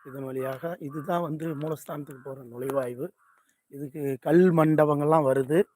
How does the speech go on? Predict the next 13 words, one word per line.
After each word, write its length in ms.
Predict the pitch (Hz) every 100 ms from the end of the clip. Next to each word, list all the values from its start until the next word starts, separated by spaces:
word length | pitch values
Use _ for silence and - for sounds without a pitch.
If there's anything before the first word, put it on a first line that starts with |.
| _ _ _ _ _
இன்னும் 200 | 131 143
ஒரு 400 | 143 135 131 127 110
பத்து 300 | 131 - 139
நாள் 260 | 135 147 165
அப்படி 300 | - 123 123
வந்துரும். 380 | 123 127 135 156 - _ _ _ _ _
சரிங்களா? 320 | 165 170 131 101 _ _ _ _ _
இவங்க 300 | 151 139 139
பாருங்க, 460 | 139 135 135 147 170 _ _ _ _ _ -
இதுதான் 560 | 151 165 165 170 147
முனியப்ப 260 | 135 143 147 -
சாமியுடைய 720 | 143 135 131 127 147 151 117 95 - - - - - -
நுழைவாய்வு. 640 | 139 143 139 131 135 160